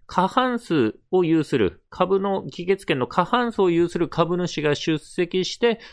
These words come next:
で、その出席した株主の議決権の過半数でですね、決めるという話になります。で、そうするとですね、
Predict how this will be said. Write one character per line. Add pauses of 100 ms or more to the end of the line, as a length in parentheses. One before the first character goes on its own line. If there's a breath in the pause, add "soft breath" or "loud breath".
(140 loud breath)
で、
そ
の
出
席
し
た
株
主
の (280)
議
決
権
の (120)
過
半
数
で
で
す
ね、
決
め
る
と
い
う
話
に
な
り
ま
す。 (460 loud breath)
で、
そ
う
す
る
と
で
す
ね、